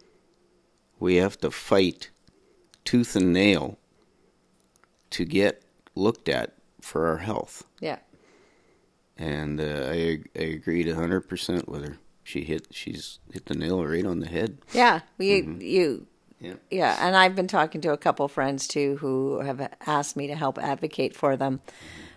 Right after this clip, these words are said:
Speaker 2: with what they need for their families, and it's, this is just common sense healthcare stuff, and, and, but again,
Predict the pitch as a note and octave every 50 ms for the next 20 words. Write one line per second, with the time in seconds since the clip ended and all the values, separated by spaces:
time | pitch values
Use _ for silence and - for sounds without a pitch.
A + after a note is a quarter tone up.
0 | _ _ E3+ D#3+ D3+ D#3 - - - - - F3 E3 - - E3 D3+ D3 D3 C#3+
1 | C#3+ C#3+ - - D3+ C#3 C#3+ C#3 C#3+ E3+ - - D3 C3 C3 C3 C3 C3+ C3+ C3+
2 | C3+ C#3 C3+ - - - - D#3+ D#3+ D3 D3 D3 C#3 C#3 C#3 C#3 - - _ -
3 | - - - - _ _ _ _ _ _ _ _ _ _ _ _ _ _ _ _
4 | _ _ _ _ _ _ _ _ _ - _ _ _ - - _ _ _ _ -
5 | F#3 F3 - - F#3 F#3+ G3+ G#3 - A3+ G#3 G#3 F#3+ F3 E3+ - - - G3 E3+
6 | E3+ E3 D#3+ D3 D3 - - - D3 D3+ D3 - - - F3 C#3 C#3+ D#3 - -
7 | D#3 A2+ G2 C3+ - - E2+ F#2+ F#2+ C3+ - - - D3+ D3 C#3 C#3+ C#3 C3+ -
8 | - - - - _ _ _ _ _ _ _ _ _ _ _ _ _ _ _ _
9 | _ _ _ _ _ _ _ _ _ _ _ _ _ _ _ _ _ _ _ _
10 | _ F3+ F3+ F#3 F3 - F#3+ F#3 E3+ F3 F#3 F3+ F#3+ F3+ E3+ D3+ D3 D3+ G#3+ A#3+
11 | A#3+ B3